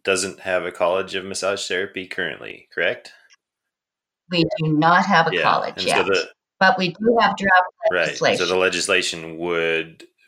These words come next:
Speaker 1: basically provide for a college eventually. Yeah.
Speaker 2: Yes,
Speaker 1: Yeah.
Speaker 2: we're hoping.
Speaker 1: Okay, and so this kind of segues into another topic we were speaking to beforehand.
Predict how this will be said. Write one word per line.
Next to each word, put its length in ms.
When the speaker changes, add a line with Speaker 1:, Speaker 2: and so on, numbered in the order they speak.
Speaker 1:
basically 920
provide 540
for 160
a 100
college 500
eventually. 540
Yeah. 200
Speaker 2:
Yes, 580
Speaker 1:
Yeah. 160
Speaker 2:
we're 140
hoping. 300
Speaker 1:
Okay, 300
and 260
so 460
this 200
kind 180
of 60
segues 440
into 220
another 380
topic 360
we 120
were 420
speaking 380
to 120
beforehand. 760